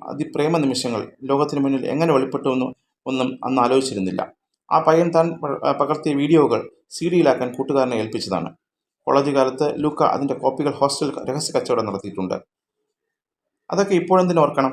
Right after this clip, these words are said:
മല്ലികയെ ആ പേര് വിളിക്കരുതെന്ന് പറയണമെന്നുണ്ടായിരുന്നു.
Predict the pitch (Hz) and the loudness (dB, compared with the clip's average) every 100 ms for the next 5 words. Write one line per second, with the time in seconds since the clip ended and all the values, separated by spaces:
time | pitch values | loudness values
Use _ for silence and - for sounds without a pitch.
0 | 131 _ _ _ - 147 160 165 160 147 | -6 _ _ _ -6 -2 2 4 6 4
1 | 151 160 139 139 147 147 147 143 120 131 | 4 2 2 0 -2 -4 -4 -4 -2 0
2 | 151 143 123 110 101 87 | 0 0 0 0 0 -2